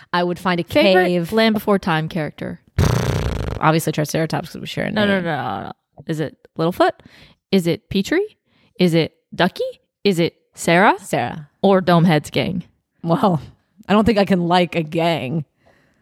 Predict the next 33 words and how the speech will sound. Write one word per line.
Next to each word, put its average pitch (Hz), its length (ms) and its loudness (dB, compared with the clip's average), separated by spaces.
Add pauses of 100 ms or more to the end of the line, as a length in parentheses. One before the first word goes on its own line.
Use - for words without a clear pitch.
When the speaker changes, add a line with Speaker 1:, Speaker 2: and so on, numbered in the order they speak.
(640)
Speaker 1:
That's - 160 2
a 175 80 4
twofer. 180 560 -2 (280)
I 233 160 4
would 233 140 4
say 208 360 4 (1160)
Sarah. 202 420 0 (420)
Speaker 2:
Mine 175 180 0
was 156 120 0
Ducky. 151 400 -8 (1080)
I 170 180 2
loved 160 720 2
Ducky. - 380 -10
Speaker 1:
I 190 80 2
mean, 202 160 2
like, 180 160 -2
I 180 120 2
don't 185 160 -2
remember 165 440 -2
them, 196 220 0
but 170 120 0
I 175 140 -2
feel 170 240 -4
like 165 140 0
Speaker 2:
<gasps> - 0 -
The 320 60 2
little 349 280 4
green 359 400 0
one 349 260 4
that 330 80 2
was - 140 -4
constantly, 339 460 -4
like, 330 200 0